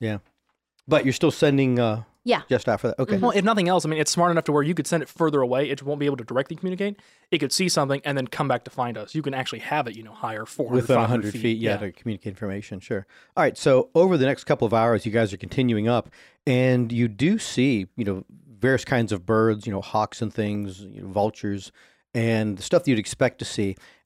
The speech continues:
Speaker 1: and small animals, like little lizards, things like that you expect to see on the rocks itself, and periodically snakes as well.
Speaker 3: Are we in forest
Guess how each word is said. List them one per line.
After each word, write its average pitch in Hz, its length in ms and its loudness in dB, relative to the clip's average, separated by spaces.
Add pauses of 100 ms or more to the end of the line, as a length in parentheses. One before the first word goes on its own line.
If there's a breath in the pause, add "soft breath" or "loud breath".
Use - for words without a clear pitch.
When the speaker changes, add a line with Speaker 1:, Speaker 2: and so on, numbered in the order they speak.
Speaker 1:
and 120 480 2
small 147 400 2
animals, 90 320 -2
like 104 100 -6
little 127 300 4
lizards, 95 580 -2
things 113 240 -2
like 98 180 -4
that 104 180 -2
you 120 80 -12
expect 107 240 -12
to - 40 -20
see 113 140 -2
on 98 120 -4
the 101 60 -6
rocks 98 280 -2
itself, 98 420 -2 (320 soft breath)
and 117 320 2
periodically 123 580 2
snakes - 580 -6
as 104 180 -6
well. 98 340 -4 (160 soft breath)
Speaker 3:
Are 151 160 2
we 190 160 4
in 175 200 0
forest 175 600 0